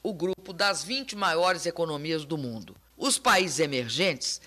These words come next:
que estão em muito melhor situação, querem debater as decisões dos países mais ricos, uma vez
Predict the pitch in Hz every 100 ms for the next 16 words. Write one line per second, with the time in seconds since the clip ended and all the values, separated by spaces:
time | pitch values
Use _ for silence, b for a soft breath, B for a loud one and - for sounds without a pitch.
0 | B B - 247 - 233 220 214 208 254
1 | 339 330 226 175 143 143 127 - 123 123
2 | 117 - 175 120 - B B - - 294
3 | 294 254 220 170 151 - 214 196 160 185
4 | 156 190 147 160 180 185 175 180 - 170
5 | 190 185 180 202 196 - 165 147 - -
6 | - - 190 170 123 175 185 -